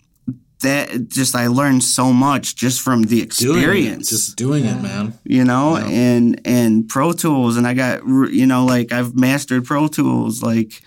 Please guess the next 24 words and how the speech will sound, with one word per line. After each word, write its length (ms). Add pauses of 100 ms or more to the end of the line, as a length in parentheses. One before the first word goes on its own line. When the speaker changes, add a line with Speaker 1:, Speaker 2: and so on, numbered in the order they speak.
Speaker 2:
You 80
feel 200
a 40
hundred 280
percent 260
confident 500
in 60
it 40
Speaker 1:
Oh, 160
Speaker 2:
now, 60
Speaker 1:
yeah, 160 (200)
Speaker 2:
yeah. 120 (400)
Speaker 1:
for 240
sure. 560
Speaker 3:
So 160
is 100
your 100
Pro 260
Tools 420
your, 460 (220)
uh, 220
weapon 240
of 80
choice 560